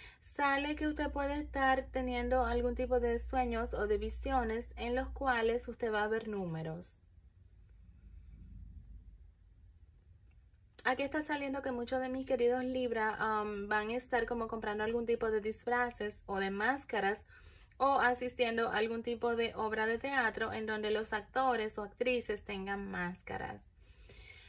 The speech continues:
También ustedes van a estar como preparando esto para las personas que viven en países que celebran Halloween, como algún tipo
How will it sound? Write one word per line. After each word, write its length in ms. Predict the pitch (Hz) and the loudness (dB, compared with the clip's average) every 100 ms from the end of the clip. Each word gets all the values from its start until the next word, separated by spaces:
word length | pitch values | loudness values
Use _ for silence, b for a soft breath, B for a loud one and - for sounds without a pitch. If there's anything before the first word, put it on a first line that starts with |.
| B | B
También 340 | - 247 254 254 | 2 6 6 4
ustedes 340 | 269 285 285 | 2 0 0
van 160 | 285 269 | 0 0
a 60 | |
estar 240 | 269 269 247 | 2 4 4
como 260 | 262 254 | 4 0
preparando 640 | 240 233 226 214 214 220 226 | 0 0 2 0 0 0 0
esto 300 | 220 220 240 | 0 0 0
para 160 | 220 | 2
las 160 | 208 202 | 0 -2
personas 420 | 208 - 196 214 | -6 -4 -4 -4
que 160 | 226 240 | 0 2
viven 280 | 226 214 214 | 2 0 -2
en 100 | 214 | -4
países 420 | 202 208 226 226 | -4 -4 -4 -8
que 380 | - 226 208 202 | -2 0 0 -2
celebran 420 | 214 202 202 208 | 0 2 0 -2
Halloween, 720 | 226 240 220 208 202 208 226 B B B B B - | -2 0 2 2 0 -2 -6 B B B B B 2
como 420 | 269 254 247 247 | 6 8 8 6
algún 340 | 233 247 240 | 6 6 4
tipo 280 | 240 262 285 | 0 -4 -2